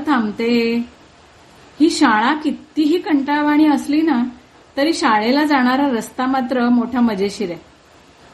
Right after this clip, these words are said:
आमच्या मराठीच्या एका धड्यात आमच्या लाडक्या पुला आजोबांनी मस्त वाक्य लिहिलंय.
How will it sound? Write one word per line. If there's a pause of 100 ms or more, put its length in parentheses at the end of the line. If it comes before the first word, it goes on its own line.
(800)
आमच्या
मराठीच्या
एका
धड्यात (320)
आमच्या
लाडक्या
पुला
आजोबांनी
मस्त
वाक्य
लिहिलंय.